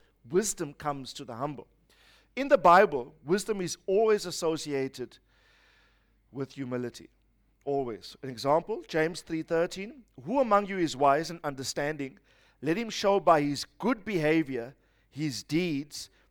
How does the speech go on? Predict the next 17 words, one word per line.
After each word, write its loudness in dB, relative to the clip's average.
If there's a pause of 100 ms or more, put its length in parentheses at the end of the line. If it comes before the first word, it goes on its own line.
(240)
in -8
the 2 (300)
gentleness -2
or -4
the -6
meekness -6
or -6
the -8
lowliness, 0
the -14
humility -4 (420)
of, 2 (640)
of -6
wisdom." -2 (560)
So, 0 (240)
for -4
example, 0